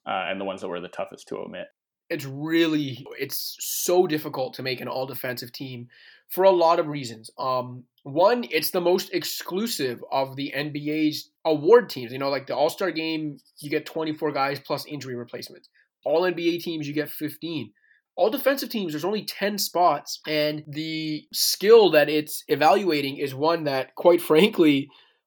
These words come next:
Speaker 2: a lot of the media voting on it don't seem to have a grasp on. <laughs> So whether it's guys just kind of voting by reputation
Speaker 1: Mm-hmm.
Speaker 2: or, you know, guys voting for, you know, players that they see a lot, you get that with a lot of awards, but especially with the all defensive teams, because I just find that people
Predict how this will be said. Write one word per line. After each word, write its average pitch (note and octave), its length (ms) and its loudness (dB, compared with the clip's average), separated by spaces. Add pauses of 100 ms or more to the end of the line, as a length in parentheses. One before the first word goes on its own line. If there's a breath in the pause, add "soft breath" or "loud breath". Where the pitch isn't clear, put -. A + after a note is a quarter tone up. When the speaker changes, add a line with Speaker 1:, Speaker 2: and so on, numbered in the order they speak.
Speaker 2:
a D#3 60 6
lot F3 220 6
of G3 60 4
the F#3+ 60 4
media G3 300 4
voting G#3 380 4
on D#3+ 160 4
it E3 140 0
don't F3+ 200 6
seem G3+ 200 -2
to G#3 100 2
have G3+ 100 4
a G3+ 60 0
grasp A3+ 340 2
on. - 280 -8
<laughs> - 100 -4
So C#3 140 4
whether D#3 280 6
it's D3 220 0
guys D3+ 420 2
just D3+ 180 -6
kind D#3 160 -2
of C3+ 60 -2
voting D3 300 0
by C#3 100 0
reputation G3 1040 -2 (200 soft breath)
Speaker 1:
Mm-hmm. A#2+ 300 -8
Speaker 2:
or, C#3+ 560 4 (840)
you D#3 40 -2
know, E3+ 100 4
guys D3 260 2
voting D#3+ 220 4
for, D3 280 0
you D#3 100 -2
know, B2+ 260 -2 (140)
players D#3 280 2
that C#3 100 -4
they C#3 120 -6
see F3+ 240 -2
a G3 60 4
lot, F#3 240 4
you F3+ 80 -8
get G3+ 200 0
that G3+ 160 4
with F3+ 100 2
a C#3+ 60 2
lot C#3 240 4
of F3+ 80 2
awards, F#3+ 400 0
but - 180 0
especially F3 560 -2
with D3+ 140 -2
the D#3 100 -4
all C#3+ 140 2
defensive D#3 420 -6
teams, B2 240 -8
because C3+ 140 -6
I C3 80 -4
just D3 260 -8
find D3 380 0
that C3+ 320 -4
people F3+ 480 0